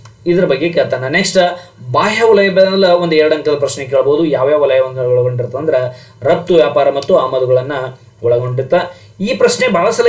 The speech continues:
ಕೇಳ ನೋಡ್ರಿ, ಏನು ಅಂತೇಳಿದ್ರೆ ಬಂಡವಾಳಶಾಹಿ ಆರ್ಥಿಕತೆ ಕಾರ್ಯವೈಖರಿನೇ ವಿವರಿಸ್ರಿ. ಇದನ್ನರೇ ಕೇಳ್ತಾನ, ಇಲ್ಲ ಅಂದ್ರ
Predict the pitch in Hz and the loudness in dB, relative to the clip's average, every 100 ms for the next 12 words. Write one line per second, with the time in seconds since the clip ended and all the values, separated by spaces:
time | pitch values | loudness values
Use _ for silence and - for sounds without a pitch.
0 | 185 185 170 160 147 135 175 202 165 160 | 2 2 2 0 -2 -2 -2 -2 -2 -2
1 | 147 156 147 131 156 202 226 226 202 185 | 0 0 -2 -4 -2 0 2 0 2 2
2 | 190 170 - 160 165 156 139 139 143 131 | 2 0 -6 -6 -6 -4 -2 0 0 -2
3 | 139 127 170 139 123 110 104 - - - | -4 -6 -2 0 -2 -4 -10 -14 -18 -10
4 | 113 127 151 151 160 147 143 143 151 180 | -6 -2 0 2 2 2 0 0 -4 -4
5 | - - - 113 120 127 127 | -8 -20 -20 -6 -2 0 2